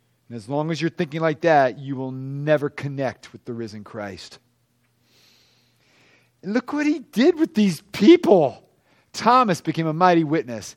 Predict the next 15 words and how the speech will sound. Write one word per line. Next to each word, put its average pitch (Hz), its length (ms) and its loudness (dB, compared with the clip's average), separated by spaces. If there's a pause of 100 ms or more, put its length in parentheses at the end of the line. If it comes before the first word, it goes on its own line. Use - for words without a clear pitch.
(440)
Peter 254 300 0
was 196 160 4
an 165 80 -4
absolute 175 580 -2
coward, 196 720 2
and 160 140 -2
he 180 80 -2
became 160 340 -4
a 151 120 0
mighty 156 580 4
courageous 139 640 -4
preacher 131 400 -14
for 117 160 -18
the 107 100 -12
Lord. 101 460 -16